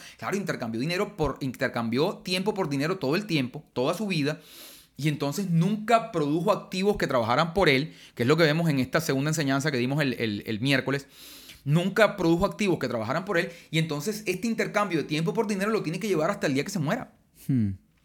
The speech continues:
Speaker 1: ¿Por qué? Porque sencillamente no le sobró dinero. Ahora, ¿por qué no le sobró dinero? Porque no lo cuidó. No lo cuidó de sus impulsos disipadores. Tienes que cuidarlo de tu esposa, de tus hijos.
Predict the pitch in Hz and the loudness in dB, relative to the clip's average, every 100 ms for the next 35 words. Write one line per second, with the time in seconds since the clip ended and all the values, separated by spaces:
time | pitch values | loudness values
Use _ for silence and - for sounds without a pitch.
0 | - 147 143 240 254 - 139 - 123 139 | -6 0 2 6 6 6 -2 -2 -4 -4
1 | 123 120 135 170 143 127 147 120 123 131 | -6 -4 -4 -2 -2 -4 -4 -4 -4 -4
2 | 143 156 110 104 127 165 220 240 226 240 | -2 -2 -4 -10 -6 -2 0 2 2 2
3 | 240 127 110 117 156 143 143 165 - - | 2 -2 -4 -2 0 2 2 2 -4 -8
4 | 131 147 160 151 160 175 151 135 165 165 | 0 0 2 0 0 -2 -6 -6 -6 -6
5 | 127 131 120 - - - - 104 - 135 | -4 -4 -4 -12 -20 -14 -10 -8 -6 -6
6 | 123 131 117 107 - 107 104 - - _ | -6 -6 -8 -8 -8 -10 -10 -16 -20 _
7 | _ _ _ _ _ _ _ _ - 110 | _ _ _ _ _ _ _ _ -8 -8
8 | 110 - 123 127 - - | -8 -8 -8 -8 -10 -20